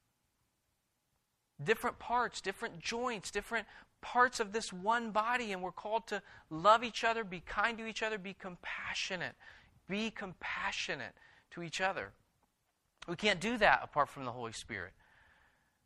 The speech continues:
Because he's, he's the one that empowers us to love. That's a fruit that he gives us, is love. To be kind, be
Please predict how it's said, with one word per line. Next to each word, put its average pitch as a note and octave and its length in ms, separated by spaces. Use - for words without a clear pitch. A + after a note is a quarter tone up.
Because D3+ 160
he's, G3+ 260
he's G#3+ 200
the G#3+ 100
one A3 300
that F3+ 160
empowers G3+ 760
us D#3+ 140
to E3+ 60
love. E3 280
That's E3+ 200
a E3+ 60
fruit A#3 440
that E3 120
he F#3 120
gives F#3 340
us, - 440
is B2 100
love. C#3+ 480
To - 100
be E3 100
kind, E3 560
be D3+ 260